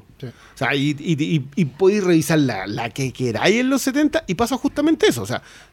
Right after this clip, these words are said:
Speaker 2: toda, Sérpico, que para mí es una, una gran conversación sobre eso, Frank Sérpico cree todavía en algo
Speaker 1: Mm.
Speaker 2: y todo el resto del mundo se está desmoronando a su alrededor. Eh,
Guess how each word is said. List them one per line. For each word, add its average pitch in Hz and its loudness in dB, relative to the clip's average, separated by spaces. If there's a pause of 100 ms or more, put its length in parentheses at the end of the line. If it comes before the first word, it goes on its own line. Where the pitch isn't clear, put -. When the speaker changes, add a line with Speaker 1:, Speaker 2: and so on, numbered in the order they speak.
(120)
Speaker 2:
toda, 185 4
Sérpico, 170 4
que 135 -4
para 104 -6
mí 135 4
es 143 6
una, 127 2
una 123 0
gran 143 2
conversación 156 0
sobre 175 4
eso, 165 -2
Frank 226 2
Sérpico 269 0 (480)
cree 247 4
todavía 202 2
en 180 0
algo 110 -4 (180)
Speaker 1:
Mm. - -10 (220)
Speaker 2:
y 202 4
todo 240 4
el 240 2
resto 233 2
del 208 4
mundo 208 2
se 180 2
está 190 0
desmoronando 180 2
a 160 -2
su 175 2
alrededor. 170 -2 (1200)
Eh, 175 0